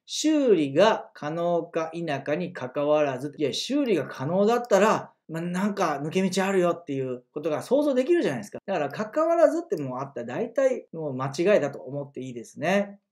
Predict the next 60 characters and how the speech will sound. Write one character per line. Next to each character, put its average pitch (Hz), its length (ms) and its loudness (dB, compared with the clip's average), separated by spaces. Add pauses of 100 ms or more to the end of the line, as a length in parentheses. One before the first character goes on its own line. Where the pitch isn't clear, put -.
大 185 220 -2
体 302 120 12
っ 302 40 6
て - 80 -4
言 214 80 0
っ - 20 -4
て 147 60 -2
も 120 100 -4
七 131 240 -4
十 143 120 -4
パ 170 120 2
ー 170 40 4
ぐ 208 60 6
ら 190 80 6
い - 20 4
で - 40 -6
す - 60 -12
け 127 60 -8
ど 107 80 -12
ね。 139 300 -6 (180)
は 107 120 -16
い、 101 100 -20
必 202 120 -10 (180)
ず 233 80 -8
し 254 40 0
も 214 80 2
そ 185 140 2
う 165 40 4
じ 147 60 2
ゃ 143 60 0
な 135 80 0
い 127 40 0
で 107 60 -6
す - 60 -14
け 123 80 -14
ど 117 80 -14
ね。 143 360 -6
続 120 120 -12
い 117 80 -14
て、 143 280 -2
情 254 300 4
状 285 160 2
の 175 100 -2
移 151 120 -6
管 180 260 -2
を 160 60 -4
問 151 160 -2
わ 160 180 4
ず、 - 80 -16 (120)
何 156 160 -8
々 196 100 -2
し - 160 -6
な 196 120 -2
け 247 120 -2
れ 226 100 2
ば 165 140 0
な 143 140 -6
ら 156 100 -4
な 139 120 -8
い。 - 80 -16